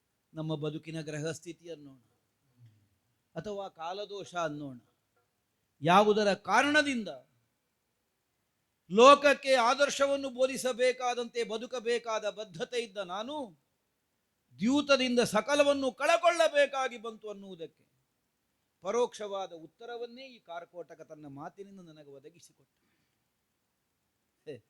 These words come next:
ಕಾಲ ಕೆಟ್ಟ ಕಾಲಕ್ಕೆ ಎಂತಹ ಧರ್ಮ ಬುದ್ಧಿಯನ್ನು ಹೊಂದಿದವನಿಗಾದರೂ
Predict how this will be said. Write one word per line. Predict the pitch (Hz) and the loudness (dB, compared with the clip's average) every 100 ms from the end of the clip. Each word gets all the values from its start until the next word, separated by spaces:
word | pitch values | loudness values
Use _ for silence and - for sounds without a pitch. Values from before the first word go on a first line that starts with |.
| _ _ _ _ _ _ _ _ _ | _ _ _ _ _ _ _ _ _
ಕಾಲ | 147 143 147 151 | -8 -6 -4 -8
ಕೆಟ್ಟ | 147 127 156 | -12 -18 -14
ಕಾಲಕ್ಕೆ | 151 139 143 151 - _ _ _ _ _ _ _ _ _ _ | -14 -8 -8 -8 -12 _ _ _ _ _ _ _ _ _ _
ಎಂತಹ | 156 165 156 147 147 | -16 -16 -12 -8 -8
ಧರ್ಮ | 127 147 160 202 | -10 -16 -14 -14
ಬುದ್ಧಿಯನ್ನು | 175 151 131 160 | -16 -18 -18 -16
ಹೊಂದಿದವನಿಗಾದರೂ | 139 151 147 147 143 139 135 127 139 | -18 -18 -18 -18 -18 -18 -20 -20 -18